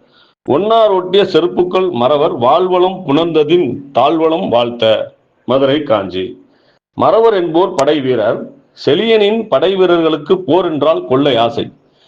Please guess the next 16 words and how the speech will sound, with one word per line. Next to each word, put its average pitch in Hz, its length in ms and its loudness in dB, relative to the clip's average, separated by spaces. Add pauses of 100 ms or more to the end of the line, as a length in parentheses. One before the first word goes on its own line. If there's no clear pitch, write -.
(240)
பகைவர் 208 480 2
தாக்கும் 185 520 0
போது 180 160 2
அவர்கள் 156 280 2
ஆற்றில் 175 420 0
வரும், - 520 -2
ஆற்றில் 190 460 0
வரும் 180 280 2
வெள்ளத்தை 180 500 0
கல்லடிக்கு 180 500 -2
கட்டப்பட்ட 165 680 -2
கலிங்கு 175 540 0
அணை 156 240 0
தடுத்து 180 460 -2
நிறுத்துவது 151 580 2
போல 123 500 0